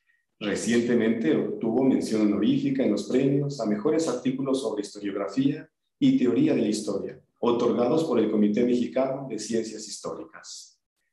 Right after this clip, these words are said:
Sean todos ustedes bienvenidos. Y a quienes nos acompañan, los invitamos a que dejen sus comentarios, nos den like y difundan la presentación. A continuación, cedemos el uso de la palabra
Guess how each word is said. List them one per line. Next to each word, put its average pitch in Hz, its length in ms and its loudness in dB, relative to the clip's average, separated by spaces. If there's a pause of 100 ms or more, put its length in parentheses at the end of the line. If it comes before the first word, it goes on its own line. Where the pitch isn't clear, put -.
(640)
Sean 147 380 0
todos 151 280 2
ustedes 143 460 -2
bienvenidos. 87 920 -6 (880)
Y 143 720 4
a 143 100 0
quienes 147 240 4
nos 143 200 4
acompañan, 151 680 2
los 131 160 0
invitamos 123 560 0
a 127 120 -2
que 110 80 2
dejen 131 340 4
sus - 160 -4
comentarios, - 800 -2
nos 101 180 -10
den 98 180 -8
like 139 440 -2
y 113 100 -6
difundan 113 480 -2
la 95 100 -6
presentación. - 640 -14 (1120)
A 143 120 0
continuación, 151 880 2
cedemos 151 500 0
el 131 100 2
uso 143 160 2
de 127 60 2
la 104 160 0
palabra 147 540 0